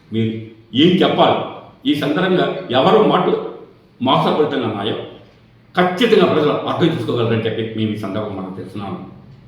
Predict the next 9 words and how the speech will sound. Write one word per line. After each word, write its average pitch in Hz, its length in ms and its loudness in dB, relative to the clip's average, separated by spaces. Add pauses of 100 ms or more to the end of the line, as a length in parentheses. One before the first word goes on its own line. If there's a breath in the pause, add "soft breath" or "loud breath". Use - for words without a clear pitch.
(600)
మా 95 140 -14
అందరికీ 180 420 -2
సంతోషంగా 110 480 0
ఉంది 92 140 -8 (240)
ఏంటంటే 110 360 -4 (540)
ప్రస్తుతం 143 420 -4 (760)
నగరపాలక 156 520 2
సంస్థకు 120 400 -6 (520)
గౌరవ 143 280 4